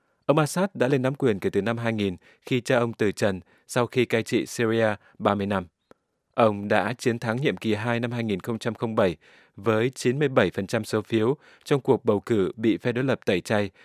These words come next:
và ông là ứng cử viên duy nhất. Sang tin Đông Nam Á,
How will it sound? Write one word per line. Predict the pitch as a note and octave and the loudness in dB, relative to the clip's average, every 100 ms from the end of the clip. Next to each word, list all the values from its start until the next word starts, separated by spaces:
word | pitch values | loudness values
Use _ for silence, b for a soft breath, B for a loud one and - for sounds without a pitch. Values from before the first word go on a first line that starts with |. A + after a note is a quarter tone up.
| b - | b 0
và | A2+ | 2
ông | - A#2 A2 G#2+ | 2 0 -4 -8
là | G2 G2+ | -2 -2
ứng | G2 A2 | -2 -2
cử | B2+ D#2 | -2 0
viên | G2+ E2+ | -2 -2
duy | F#2+ | -4
nhất. | F2+ C3 - _ _ _ _ _ _ _ _ - | -2 -2 -4 _ _ _ _ _ _ _ _ -6
Sang | C3+ A#2 | -2 -2
tin | G#2 A#2 G#2+ | 0 0 2
Đông | A2 | 0
Nam | G#2 | 0
Á, | G2 G2 | 0 -2